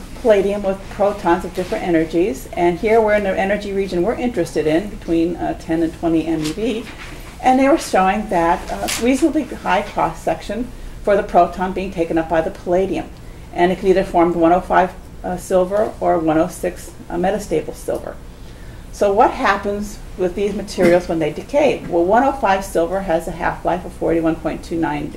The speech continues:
days, and it'll decay back to palladium one oh five. So we'll see silver that deca-, decays back to palladium. If you have one oh five metastable silver,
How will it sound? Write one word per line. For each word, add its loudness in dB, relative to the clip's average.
days, -4
and 4
it'll 6
decay 4
back -2
to -8
palladium -2
one -2
oh -2
five. 4
So -4
we'll 0
see -6
silver 2
that -2
deca-, -2
decays 0
back -2
to -10
palladium. 2
If -8
you 0
have 6
one 6
oh 6
five 4
metastable 2
silver, 4